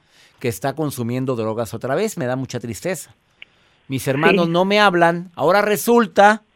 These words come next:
Speaker 1: que no te hablan porque yo defendí a mi mamá por no dejarla
Speaker 2: Sí.
Speaker 1: más de tres meses. A ver, te sientes traicionada, decepcionada y ahora tienes que
Speaker 2: Sí.
Speaker 1: volverla a meter al centro de rehabilitación. Tu pregunta es,
Speaker 2: Sí.
Speaker 1: ¿la sacaste antes de tiempo?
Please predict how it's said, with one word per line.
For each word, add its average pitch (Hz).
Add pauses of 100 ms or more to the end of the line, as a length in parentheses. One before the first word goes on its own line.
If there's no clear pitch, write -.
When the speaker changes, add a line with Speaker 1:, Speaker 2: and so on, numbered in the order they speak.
(140)
Speaker 1:
que 147
no 190
te 220
hablan 196 (460)
porque 143
yo 180
defendí 185
a 185
mi 196
mamá 240 (600)
por 156
no 185
dejarla 196
Speaker 2:
Sí. 170
Speaker 1:
más 196
de 190
tres 180
meses. 185 (500)
A 139
ver, 147 (340)
te 143
sientes 202
traicionada, 175
decepcionada 190 (460)
y -
ahora 185
tienes 180
que 196
Speaker 2:
Sí. 226
Speaker 1:
volverla 226
a -
meter 160
al 165
centro 170
de 143
rehabilitación. 123 (420)
Tu 156
pregunta 175
es, 190
Speaker 2:
Sí. 165
Speaker 1:
¿la 156
sacaste 202
antes 190
de 147
tiempo? 180